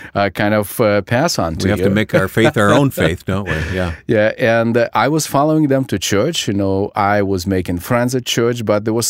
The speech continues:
Speaker 1: some points, you know, when I started having some doubts in my heart.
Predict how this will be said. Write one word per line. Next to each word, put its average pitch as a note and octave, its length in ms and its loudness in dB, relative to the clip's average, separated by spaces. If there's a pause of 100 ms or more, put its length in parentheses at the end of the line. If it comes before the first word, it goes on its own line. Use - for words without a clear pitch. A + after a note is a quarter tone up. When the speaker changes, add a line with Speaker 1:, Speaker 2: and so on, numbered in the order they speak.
Speaker 1:
some F3 120 0
points, D3 500 0
you G#2+ 80 0
know, G2 80 0
when G2+ 160 0
I G#2 60 2
started A#2 500 -4 (340)
having A2 280 0
some F#2 200 -2 (140)
doubts G2+ 440 0
in F#2 100 -2
my F2 180 -4
heart. - 540 -10